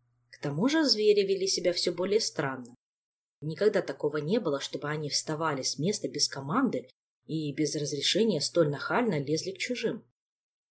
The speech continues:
Неужели кто-то нашел способ вывести из игры его самых верных грозных охранников? И сейчас этот способ либо испытывается, либо уже работает.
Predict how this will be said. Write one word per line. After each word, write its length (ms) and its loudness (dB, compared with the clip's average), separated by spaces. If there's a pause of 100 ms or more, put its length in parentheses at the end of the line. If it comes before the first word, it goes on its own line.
(260)
Неужели 420 -4
кто-то 320 -2
нашел 300 -2
способ 600 2
вывести 420 0
из 160 0
игры 220 0
его 220 -2
самых 420 -2
верных 440 -4
грозных 400 -4
охранников? 680 -6 (680)
И 80 -6
сейчас 400 -2
этот 220 -4
способ 460 -2
либо 280 0
испытывается, 840 -4 (320)
либо 240 -2
уже 220 0
работает. 640 0